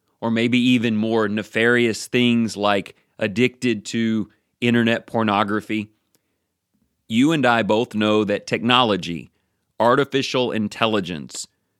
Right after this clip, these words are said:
computer algorithms, software and hardware have become a part of all of our lives, you and me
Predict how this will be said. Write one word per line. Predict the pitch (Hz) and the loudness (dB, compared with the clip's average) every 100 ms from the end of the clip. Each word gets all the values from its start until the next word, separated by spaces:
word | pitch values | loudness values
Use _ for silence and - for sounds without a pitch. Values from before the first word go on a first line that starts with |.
| _ | _
computer | - 117 - 139 151 147 | -4 -4 0 2 2 2
algorithms, | 107 123 135 117 113 110 101 85 - - _ _ _ - | 2 2 2 2 2 2 0 -4 -8 -16 _ _ _ -10
software | - 131 170 160 143 147 143 - | 0 2 0 0 0 2 2 -2
and | 131 139 120 | -4 -4 -2
hardware | - 151 147 107 107 92 87 | 2 2 2 2 2 0 -2
have | 120 107 | -2 -2
become | 117 - 139 147 143 | -4 -2 -2 -2 -2
a | 120 | -6
part | 104 - 156 123 107 - _ _ _ _ - | -8 -4 0 2 0 -6 _ _ _ _ -4
of | 117 - | -4 -2
all | 117 135 151 156 | 2 4 6 4
of | 127 | 2
our | 117 | 0
lives, | 107 110 98 76 69 - - | 2 2 0 -2 -10 -18 -10
you | 104 127 143 139 | 0 2 2 0
and | 110 | 0
me | 110 120 123 123 | 0 0 0 -4